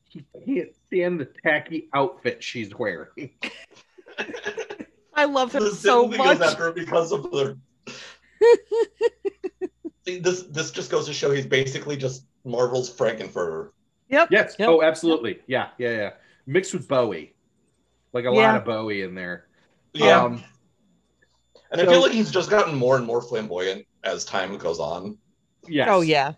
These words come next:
Speaker 1: As he should. Um,
Speaker 2: <laughs>
Speaker 1: out of nowhere, Sinister's head is cut off by a big robot and is picked up and taken over to Apocalypse, <laughs> who goes to question it. Um, when, uh,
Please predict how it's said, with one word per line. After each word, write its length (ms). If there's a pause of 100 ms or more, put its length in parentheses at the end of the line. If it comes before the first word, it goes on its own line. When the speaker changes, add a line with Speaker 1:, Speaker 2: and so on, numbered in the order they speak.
(100)
Speaker 1:
As 200
he 120
should. 340 (680)
Um, 340 (640)
Speaker 2:
<laughs> 640
Speaker 1:
out 100
of 140
nowhere, 340
Sinister's 480
head 180
is 120
cut 180
off 220
by 100
a 80
big 180
robot 480 (360)
and 160
is 320
picked 260
up 280 (280)
and 120
taken 380
over 280
to 180
Apocalypse, 800
<laughs> 40
who 220
goes 280
to 100
question 680
it. 240 (600)
Um, 420 (1160)
when, 500 (140)
uh, 500